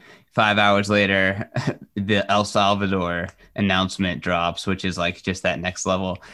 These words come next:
And on top of that, for me, like, I'd always been saying Bitcoin's gonna go a lot faster than people expect. Um, and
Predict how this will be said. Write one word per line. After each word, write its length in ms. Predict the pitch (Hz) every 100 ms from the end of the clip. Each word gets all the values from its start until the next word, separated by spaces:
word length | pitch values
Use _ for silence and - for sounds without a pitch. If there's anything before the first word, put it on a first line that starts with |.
| -
And 100 | 139
on 100 | 143
top 240 | 151 151
of 60 | 131
that, 200 | 131 -
for 80 |
me, 320 | 113 110 123 131
like, 400 | 110 101 98 - _ _ _ -
I'd 220 | 120 147
always 400 | 120 127 131 127
been 140 | 127
saying 260 | 113 117 113
Bitcoin's 380 | 104 101 113 107
gonna 180 | 113 107
go 140 | 104
a 20 |
lot 300 | 98 98 -
faster 340 | 95 98 - 104
than 120 | 98
people 280 | 101 104 98
expect. 640 | 101 - 98 113 - - _ _ _
Um, 560 | 107 104 98 95 92 90
and 560 | 98 95 92 92 90